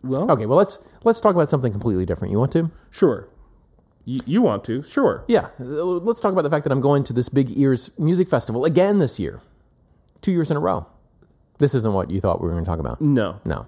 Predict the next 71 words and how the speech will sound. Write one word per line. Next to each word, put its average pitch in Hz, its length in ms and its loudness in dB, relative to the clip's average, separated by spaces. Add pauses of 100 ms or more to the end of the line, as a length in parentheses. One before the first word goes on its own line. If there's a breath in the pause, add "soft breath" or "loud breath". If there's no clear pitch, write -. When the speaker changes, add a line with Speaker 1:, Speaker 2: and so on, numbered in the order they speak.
Speaker 1:
And 147 120 4
I 151 40 2
Speaker 2:
I, - 20 2
Speaker 1:
think 185 160 0
we're 120 80 0
done 110 200 -2
with 92 120 -6
it - 100 -8
now, 95 220 -8
Speaker 2:
I'm 95 100 -8
Speaker 1:
actually. 110 200 -6
Speaker 2:
very 120 260 2
excited 90 400 -2
about - 200 -4
Speaker 1:
I 135 40 -2
Speaker 2:
it. - 40 -2
Speaker 1:
think 143 140 -4
you've 127 140 -6
said 110 240 -2
what - 140 -6
could 113 120 -8
be 98 100 -6
said 95 200 -4
about 90 240 -4
it. - 100 -8
Speaker 2:
Really? 247 440 2
Speaker 1:
Uh, 117 180 -4
yeah. 202 300 -4 (100)
Speaker 2:
I'm 160 140 -2
very 170 180 4
excited. 175 220 -2
I 143 40 2
wanna 151 180 4
give 165 120 2
a 160 40 -2
shout 185 260 0
out 143 120 0
'cause - 120 -2
I - 20 6
Speaker 1:
You're 175 80 8
Speaker 2:
think 170 80 6
it, 135 40 0
Speaker 1:
excited 165 360 4
to 175 80 -2
go? 147 280 4
Speaker 2:
I, 220 40 0
Speaker 1:
It's - 160 -6
Speaker 2:
I 131 80 2
Speaker 1:
great 135 80 6
Speaker 2:
think 160 140 4
Speaker 1:
that 160 60 2
Speaker 2:
it - 20 4
Speaker 1:
you're 143 80 4
Speaker 2:
is, 147 60 0
Speaker 1:
going. 151 260 2
Speaker 2:
I 240 40 0
think 135 140 0
it 120 60 0
is 107 100 -2
the 110 100 -2
best 113 300 0
music 120 240 -2
festival 113 400 0
in 113 160 0
the 110 60 0
United 120 240 -2
States. - 340 -2
Speaker 1:
You 170 60 4
haven't 175 300 0
been 180 200 4
yet 92 300 -4